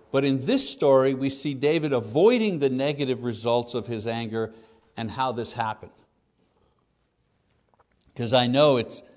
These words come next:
this class is supposed to be, how do we deal with the sins and struggles? Well, I think there's some insights here into this, uh, in, in this lesson. So this episode takes place before David is crowned king,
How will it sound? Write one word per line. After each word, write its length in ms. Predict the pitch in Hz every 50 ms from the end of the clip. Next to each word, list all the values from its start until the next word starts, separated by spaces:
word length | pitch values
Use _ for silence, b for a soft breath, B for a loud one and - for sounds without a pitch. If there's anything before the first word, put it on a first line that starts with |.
| B B B B B B _ _ _ _
this 300 | - 127 117 - - -
class 320 | - - 131 131 - - -
is 80 | 110
supposed 260 | - - - 135 -
to 60 | - 117
be, 80 | 117
how 160 | 104 - 139
do 60 | 135 120
we 100 | 117 110
deal 340 | 104 - - 165 220 220
with 200 | 160 120 117 113
the 80 | - 107
sins 340 | - - - 123 110 - -
and 100 | 104 92
struggles? 440 | - - - 120 110 104 101 95 107
Well, 100 | 110 110
I 40 |
think 180 | 110 147 147 143
there's 160 | - 117 -
some 180 | - 120 107 104
insights 520 | 120 120 117 117 - 107 92 95 - -
here 220 | - 98 90 87 -
into 340 | - 107 101 92 92 - 101
this, 520 | 90 90 101 98 87 - - - - - - _ _ _ _ _ _ _ b b b b b b b b b b b -
uh, 260 | 101 95 95 92 90 -
in, 220 | - 104 101 101 -
in 200 | 101 101 95 87
this 240 | 98 101 - -
lesson. 400 | 92 82 80 - - - - - _ _ b b b b b b b b b
So 200 | - - 151 147
this 220 | 147 233 285 269 -
episode 500 | 226 - - 180 170 - 165 156 156 -
takes 280 | - 160 165 - -
place 360 | - - 139 127 127 127 -
before 520 | - - 120 110 - - - 185 196 214 196
David 420 | 160 131 147 151 160 160 151 143
is 140 | 131 120 -
crowned 520 | - - - 147 139 139 139 135 127 127
king, 640 | - - - 202 175 143 117 110 107 113 117 113